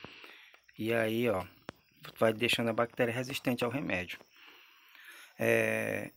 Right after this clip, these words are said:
em uma área florestal, que pode ser visitada pelo público,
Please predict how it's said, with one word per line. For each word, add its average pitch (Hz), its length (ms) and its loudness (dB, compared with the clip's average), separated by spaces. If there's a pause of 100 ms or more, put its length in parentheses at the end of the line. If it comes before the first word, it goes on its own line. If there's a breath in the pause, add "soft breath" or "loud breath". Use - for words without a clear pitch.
(180)
em 143 180 6
uma 180 180 4
área 127 360 4
florestal, 107 880 -2 (580 loud breath)
que 117 140 -2
pode 113 280 2
ser 110 260 -2
visitada 104 480 -4
pelo 95 240 -6
público, - 420 -8